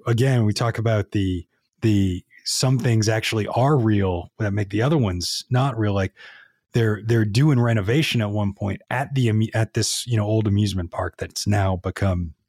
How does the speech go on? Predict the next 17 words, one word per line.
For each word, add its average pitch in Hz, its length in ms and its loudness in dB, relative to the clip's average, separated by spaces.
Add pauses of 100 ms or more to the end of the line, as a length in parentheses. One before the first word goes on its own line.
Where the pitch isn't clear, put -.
(140)
come 110 180 2
out 95 160 -2
and 95 120 -8
stay - 200 -4
on 87 100 -4
the 87 80 -8
property 87 360 -6
and 82 100 -10
ghost 87 260 -2
hunt 78 200 -12 (180)
is - 100 -10
what 87 140 -6
it 76 100 -12
is 78 160 -10
now, 78 220 -8
right? 85 240 -6
But 87 140 -8